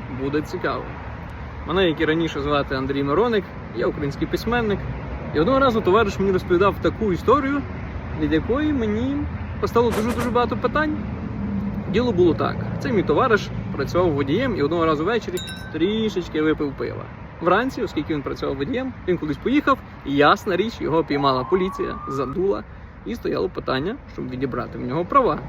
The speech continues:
А ще, напевно, заплатити дуже-дуже великий штраф. І дивно в всьому цьому те, що коли я розмовляв з другом, він мені сказав, що всі такі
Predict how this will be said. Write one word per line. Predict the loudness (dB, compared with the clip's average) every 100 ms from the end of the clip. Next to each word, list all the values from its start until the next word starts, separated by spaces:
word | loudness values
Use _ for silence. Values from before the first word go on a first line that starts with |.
| -8
А | -8
ще, | 0 2
напевно, | 2 2 2 2
заплатити | 0 0 0 2
дуже-дуже | 0 2 2 2
великий | 2 2 0
штраф. | 0 2 2 2 -4 -8 -8 -8 -6 -6 -8 -8 -4
І | -4 2
дивно | 8 8 8 4
в |
всьому | 4 4 6 6
цьому | 6 4 4 4
те, | 4 6 0 -4 -8 -4
що | 0
коли | 6 6
я | 8
розмовляв | 6 4 4 4
з |
другом, | 4 4 4 4
він | 4
мені | 4 2
сказав, | 2 0 2
що | -2 -8 -10
всі | -6 -2 -2 -2 -8 -12 -12 -12 -10 -10 -6
такі | -6 -2